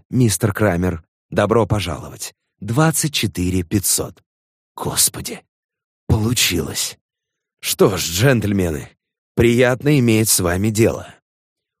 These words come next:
Он выбежал на улицу и вернулся к бывшему офису.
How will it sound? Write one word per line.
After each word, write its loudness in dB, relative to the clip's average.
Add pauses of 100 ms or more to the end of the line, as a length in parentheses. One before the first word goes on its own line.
(140)
Он 4
выбежал 2
на 2
улицу 2
и -4
вернулся -2
к -6
бывшему -2
офису. -6